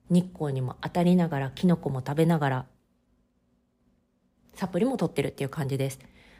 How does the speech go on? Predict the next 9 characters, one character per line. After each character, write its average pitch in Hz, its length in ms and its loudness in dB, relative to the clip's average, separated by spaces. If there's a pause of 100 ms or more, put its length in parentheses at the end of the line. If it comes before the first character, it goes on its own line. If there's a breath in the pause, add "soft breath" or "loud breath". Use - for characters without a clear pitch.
(100)
な 202 80 0
の 175 120 4
で、 143 300 -2 (540)
ま 165 80 0
あ 147 40 0
ね、 143 100 0
免 226 320 4
疫 269 400 0 (840)
に 302 240 -2